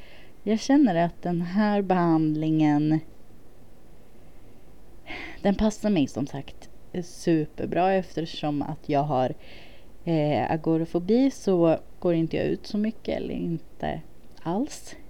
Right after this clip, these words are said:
Eh, så att jag känner att den här behandlingen passar mig jättebra för att jag gör den bara genom datorn. Eh, och sen om några veckor så kommer jag faktiskt vara tvungen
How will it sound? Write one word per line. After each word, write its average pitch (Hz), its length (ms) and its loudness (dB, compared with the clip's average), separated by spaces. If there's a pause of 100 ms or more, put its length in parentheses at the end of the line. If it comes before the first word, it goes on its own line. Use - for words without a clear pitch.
(240)
Eh, 170 460 2 (1700)
så 170 160 0
att 170 80 0
jag 175 200 6
känner 143 320 0
att - 100 -10
den 139 140 0
här 135 120 0
behandlingen - 480 -2
passar - 280 -6
mig 156 160 0
jättebra 156 640 -4
för 160 140 -4
att 156 140 -2
jag 156 100 0
gör 139 280 0
den 139 220 -2
bara - 300 -2
genom - 420 -6 (460)
datorn. 165 600 0 (640)
Eh, 156 560 -2 (300)
och 196 140 0
sen 240 600 6 (340)
om 196 160 0
några 175 320 2
veckor 190 640 2
så 170 180 -4
kommer 226 400 2
jag 160 220 4
faktiskt - 760 -4
vara 180 280 0
tvungen 147 640 -2